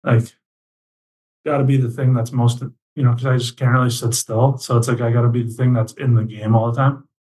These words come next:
So it's like when I'm baseball, I wanted to play pitcher or catcher. When I'm playing hockey, I had to play goalie. Like,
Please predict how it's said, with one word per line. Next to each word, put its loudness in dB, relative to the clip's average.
So -2
it's -2
like 0
when 0
I'm 2
baseball, 0
I -6
wanted 2
to -4
play 0
pitcher 0
or -6
catcher. 0
When -2
I'm -2
playing 0
hockey, 0
I -2
had -6
to -8
play -4
goalie. 0
Like, -2